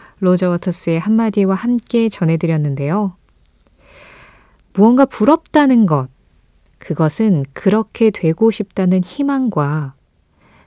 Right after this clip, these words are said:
그 부러운 대상이 조금 안 됐으면 좋겠다라는 그 저주 사이에 뭔가의 끈끈한 유대감이다. 어, 이렇게 좀 철학적인 이야기를 남겼죠.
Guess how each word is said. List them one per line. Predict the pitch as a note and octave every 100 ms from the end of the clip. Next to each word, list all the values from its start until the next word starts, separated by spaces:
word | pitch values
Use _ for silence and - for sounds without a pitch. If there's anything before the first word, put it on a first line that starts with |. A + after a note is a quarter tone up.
| _
그 | - A3
부러운 | G#3+ - F3 A3 B3 A#3+
대상이 | - D#3 - F#3+ A#3+ D4 - _ _ _ _
조금 | - D4 D#4+ D#4 D4 G3 -
안 | D#3 E3
됐으면 | G#3 D4 - D4 C#4
좋겠다라는 | B3+ F#3 - A3 - G#3 G3 F#3+ F#3
그 | F3 F3 F3
저주 | - E3 F3+ C4+
사이에 | C4 - F3+ D3 E3 F3 C3+ - _ _ _ _ _ _
뭔가의 | D3+ D3+ E3 F#3+ F#3
끈끈한 | F3+ G#3 G3+ G3 F#3 F3+
유대감이다. | D3+ D#3+ F#3 F3+ D3 C3+ - B2+ - _ _ _ _ _ - - - - -
어, | - C#3+ C#3
이렇게 | D3+ -
좀 | - D3+
철학적인 | - C4+ - - A3+ G#3 F#3
이야기를 | D3 D#3 D3 D3+ D#3
남겼죠. | C#3+ C#3 C#3 C#3 - - E3+